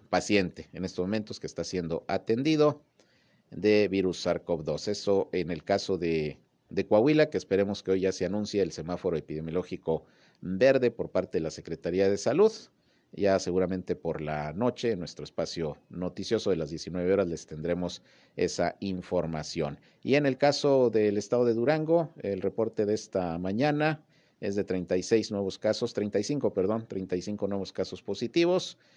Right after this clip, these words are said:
tres defunciones y, bueno, el acumulado llega ya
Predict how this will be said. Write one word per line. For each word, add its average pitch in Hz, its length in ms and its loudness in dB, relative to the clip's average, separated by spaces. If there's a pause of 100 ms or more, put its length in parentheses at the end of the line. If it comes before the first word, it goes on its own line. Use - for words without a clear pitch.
(180)
tres 135 260 4
defunciones 139 880 2
y, 104 60 -4
bueno, 98 180 -2
el 87 80 -2
acumulado 113 640 2 (320)
llega 95 280 2
ya 117 340 2